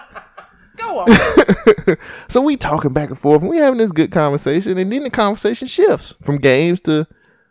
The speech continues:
Speaker 1: you know, "What's up?" <laughs> So, "What do you mean, what's up, man?" He was like, "You know."
Speaker 2: How did you not
Speaker 1: So,
Speaker 2: see this coming?
Speaker 1: he was like, "So, uh, what did he say?" He said, "So you by yourself?" I said, "Yeah, man, I just came from the gym."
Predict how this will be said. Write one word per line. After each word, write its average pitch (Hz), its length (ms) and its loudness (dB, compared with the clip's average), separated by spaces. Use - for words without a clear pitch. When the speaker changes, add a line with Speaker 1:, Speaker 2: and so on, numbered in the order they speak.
Speaker 1:
you 208 100 0
know, 185 320 2
"What's 160 200 -2
up?" 277 280 4
<laughs> 240 100 0
So, 277 180 0
"What 285 100 8
do 285 80 4
you 339 80 6
mean, 403 180 10
what's 370 160 4
up, 339 160 2
man?" 349 240 -2
He 294 60 0
was 233 120 -6
like, 240 120 -2
"You 302 100 -10
know." 269 400 -10
Speaker 2:
How 320 240 -12
did 330 180 -8
you 262 100 -8
not 196 320 -8
Speaker 1:
So, 208 360 6
Speaker 2:
see 160 60 -8
this 175 80 -20
coming? 160 580 -20
Speaker 1:
he 226 140 -4
was 190 160 -2
like, 135 220 -2
"So, 165 260 4
uh, 151 380 2
what 285 140 -8
did 302 60 -4
he 285 60 -8
say?" 285 420 -10
He 214 80 -8
said, 190 180 0
"So 185 80 2
you 160 140 2
by 208 160 4
yourself?" 240 400 -4
I 277 60 -4
said, - 260 -4
"Yeah, 311 140 -2
man, 208 200 -2
I 220 60 -4
just 214 160 -14
came 208 200 -4
from 214 200 -10
the 240 40 -14
gym." 226 280 -4